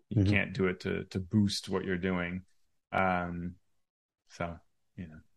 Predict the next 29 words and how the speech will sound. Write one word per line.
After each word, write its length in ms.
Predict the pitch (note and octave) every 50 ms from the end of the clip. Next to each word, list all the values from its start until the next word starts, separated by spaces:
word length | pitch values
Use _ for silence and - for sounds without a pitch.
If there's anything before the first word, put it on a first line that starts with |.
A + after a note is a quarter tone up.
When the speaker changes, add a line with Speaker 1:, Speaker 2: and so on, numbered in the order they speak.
| _ _ _ _ _ _ _
Speaker 2:
but 100 | - G#2
yes, 160 | G#2 G#2 F#2+ -
Speaker 1:
Yeah. 80 | D3+ -
Speaker 2:
you, 300 | G#2+ G#2+ G#2+ A#2 A#2 A#2+
the, 120 | G#2+ G#2+ F#2+
the 200 | F#2 G2+ G2+ F#2
feature 380 | - - D3 D#3 D3+ - C3
itself 540 | A#2+ G#2 - - - B2 G#2+ G#2+ G#2 G#2 - -
is, 260 | A#2 G#2+ F#2+ F#2 F#2+ -
is 220 | - G2+ F#2 F#2
one 280 | F2+ F#2+ F#2+ F#2 F#2 F2+
that 140 | F2+ -
lets 320 | G2 F#2+ F#2 F#2 - - -
you 400 | F#2 F#2 F2+ F2+ F2+ F2+ F2 A2 - _ _ _ _ _ _ _ _ _ _ _ _ _ _ _ _ _ _ _ _ _ _ _
apply 280 | - F#2+ - - - -
that 160 | - - - - - - _ _ _ _ _ _ _ _ _ _ _
to 60 | - -
yourself. 260 | G2 G#2 - - - -
Speaker 1:
Cool. 160 | - D#3 D#3+
Speaker 2:
Yep. 160 | - - - _ _ _ _ _ -
Speaker 1:
Yep. 260 | D3+ - - - - _ _ _ _ _ _ _ - - - _ _ _ _ _ _ _ -
All 60 | D3
right. 160 | G#3 A3+ - - - -
Well, 240 | C3 D#3+ G#3 G#3+ D#3+
we 120 | C3 B2 A2
got 240 | D#3+ F3 F#3+ D#3
through 180 | - F3+ F3 D#3+
one. 640 | C#3 G#2+ G2 G#2 A2+ B2 C3 C#3 C#3 C#3 C#3 C3+ C#3
<laughs> 60 | -